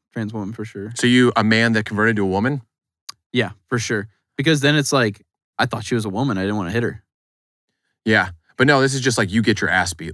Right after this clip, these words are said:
Speaker 2: Like,
Speaker 1: I know.
Speaker 2: nothing.
Speaker 1: I would take the ass beating.
Speaker 2: You would
Speaker 1: At
Speaker 2: take the
Speaker 1: least I
Speaker 2: ass
Speaker 1: know
Speaker 2: beating?
Speaker 1: it. I would know deep down it was actually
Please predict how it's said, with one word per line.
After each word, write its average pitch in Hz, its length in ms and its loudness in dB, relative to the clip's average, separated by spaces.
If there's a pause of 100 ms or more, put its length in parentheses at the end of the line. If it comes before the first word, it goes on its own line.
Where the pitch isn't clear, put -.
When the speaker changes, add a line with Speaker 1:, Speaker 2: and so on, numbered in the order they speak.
Speaker 2:
Like, 87 200 -6 (640)
Speaker 1:
I 110 120 4
know. 170 120 4
Speaker 2:
nothing. 117 140 2
Speaker 1:
I 123 100 2
would 135 140 0
take 156 160 0
the 123 80 0
ass 131 240 2
beating. 101 300 -4
Speaker 2:
You 110 80 0
would 101 100 2
Speaker 1:
At - 20 -2
Speaker 2:
take 113 80 2
the 147 60 6
Speaker 1:
least - 140 4
I - 60 6
Speaker 2:
ass 147 40 2
Speaker 1:
know 143 180 4
Speaker 2:
beating? 123 140 2
Speaker 1:
it. - 400 -20
I 127 120 2
would 131 180 2
know 147 140 4
deep 135 280 2
down 131 300 2
it 98 80 -2
was 110 640 0
actually 107 720 -4